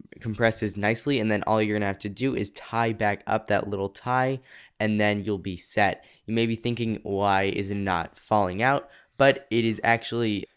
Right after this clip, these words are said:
strapped in there very nicely by that little tie, and it is not coming out whatsoever. So, um, as you see, it is over to the left a little from the center, but it is tied down underneath by, uh, an adhe-, an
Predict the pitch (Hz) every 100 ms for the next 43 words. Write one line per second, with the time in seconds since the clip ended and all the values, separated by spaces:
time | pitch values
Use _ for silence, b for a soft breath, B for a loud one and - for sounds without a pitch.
0 | _ - - 131 120 - 113 113 107 104
1 | 98 117 127 117 123 123 147 160 165 B
2 | B - 113 107 107 107 101 - - 113
3 | 113 113 104 104 90 90 92 90 107 -
4 | - 104 101 95 95 95 92 90 - 95
5 | 92 82 80 B B B - 113 107 -
6 | 101 101 85 82 - _ - 113 107 -
7 | - 120 113 _ _ _ _ _ - _
8 | 123 - 120 120 110 110 113 117 - 104
9 | 104 104 104 110 110 107 107 107 95 -
10 | 107 107 107 113 B B B - 101 -
11 | 110 110 - - 117 120 117 110 110 107
12 | 107 110 107 101 110 120 - 107 98 95
13 | 90 - 95 82 - 92 90 - 120 -
14 | 101 95